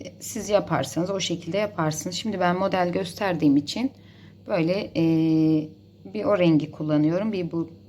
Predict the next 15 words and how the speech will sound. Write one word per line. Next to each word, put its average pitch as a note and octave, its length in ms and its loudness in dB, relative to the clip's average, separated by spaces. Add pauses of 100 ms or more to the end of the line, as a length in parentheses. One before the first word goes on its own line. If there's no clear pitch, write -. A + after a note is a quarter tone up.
rengi. D3+ 460 2 (4000)
Evet, D#3+ 340 2
üçüncüye E3+ 640 2
de D#3+ 320 0 (260)
girdim, E3 400 0
ipimi F3+ 320 -4
sabitledim. F3 1000 0
İki - 180 -14
tane D#3+ 380 4
zincir G#3 400 -2
çekiyorum. A#3 680 -4
Tığıma A#3+ 400 2
bir F3 200 -2
kez D#3 280 -2
doladım. D#3 580 -2